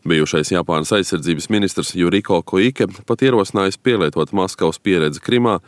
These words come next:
lai uz vienas no strīdīgajām salām arī sarīkotu referendumu par neatkarību. Bet tikmēr saņemts arī interesants ziņas no Ziemeļkorejas, kur drīzumā plānots atļaut demonstrēt trīs rietumos uzņemtas pārraides.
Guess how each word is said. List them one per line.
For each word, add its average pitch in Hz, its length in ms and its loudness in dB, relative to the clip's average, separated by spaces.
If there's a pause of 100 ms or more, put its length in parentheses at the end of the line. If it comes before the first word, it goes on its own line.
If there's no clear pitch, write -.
(260)
lai 127 160 4
uz 131 80 2
vienas 107 380 2
no 90 100 2
strīdīgajām 80 560 0
salām 110 480 0
arī 76 240 -2
sarīkotu 82 640 0
referendumu 107 480 0
par 98 240 -2
neatkarību. 67 720 -4 (880)
Bet 151 140 0
tikmēr 165 260 0
saņemts 135 400 0
arī 151 160 2
interesants 127 480 2
ziņas 113 300 2
no 139 100 4
Ziemeļkorejas, 101 880 0
kur 76 160 -2
drīzumā 139 480 0
plānots 131 400 0
atļaut 120 400 0
demonstrēt 120 640 0
trīs 127 320 0
rietumos 104 480 0
uzņemtas 87 480 0
pārraides. 73 640 -2